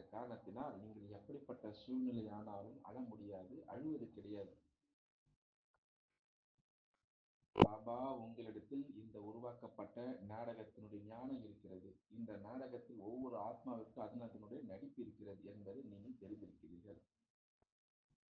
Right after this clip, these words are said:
பாபா நமக்கு சுகத்தினுடைய ஆசை கொடுத்து கொண்டிருக்கிறார். பிறகு நாம் எப்படி அழ முடியும்? தூரத்தில் இருக்கும் பிரம்மத்தில் இருப்பவர் பற்றி கவலை இருந்தது,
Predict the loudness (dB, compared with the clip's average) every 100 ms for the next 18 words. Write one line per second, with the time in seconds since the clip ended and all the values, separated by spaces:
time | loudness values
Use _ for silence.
0 | _ _ _ 12 12 12 12 8 6 2
1 | -2 -8 -6 -4 -2 0 2 2 0 -4
2 | -4 -4 -8 -8 -6 -4 -4 -6 -8 -8
3 | -8 _ _ _ -12 -8 -6 -6 -6 -6
4 | -6 -2 -2 -4 -4 -2 -2 -4 -4 -2
5 | -2 -4 -8 -12 _ _ -20 _ _ _
6 | _ _ _ _ _ _ _ _ _ _
7 | -10 -8 -4 0 2 2 4 4 4 0
8 | -2 0 2 2 2 -2 -2 -2 -2 -4
9 | -6 -2 -2 0 2 4 4 2 0 -4
10 | 0 2 4